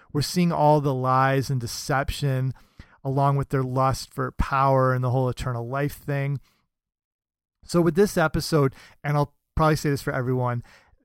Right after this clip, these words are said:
this one, again, looks amazing. Like, the backgrounds and environment created for this show, like, I, I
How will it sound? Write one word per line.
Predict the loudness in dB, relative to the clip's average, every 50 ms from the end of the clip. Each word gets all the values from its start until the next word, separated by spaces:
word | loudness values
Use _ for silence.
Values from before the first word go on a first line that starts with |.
| _ _ -4
this | 0 2 2 2 2
one, | 2 2 2 0 -2 -6 -8
again, | -10 -10 -6 -4 -2 0 0 0 0
looks | -2 -2 -4 -4 -8 -16 -18 _ _ _ -4
amazing. | -2 0 2 2 2 2 2 2 0 0 -2
Like, | -4 -6 -4
the | -4 -4
backgrounds | -4 -4 -4 -2 -2 -2 -2 -2 -2 -2 -2 0 0 0
and | 0 0
environment | 0 0 -2 -2 -2 -2 0 0 0 0 -2 -4 -6
created | -6 -4 -2 -2 -2 -2 -4 -4
for | -4
this | -4 -4 -4
show, | -6 -8 -8 -4 -2 -2 0 -2 -2 -4 -6 -12 -20 _ _ _ _ _ -8
like, | -8 -8 -6 -4
I, | -4 -4 -4 -4 -8 _ _ _ -4 -4 -4 -2
I | -4 -6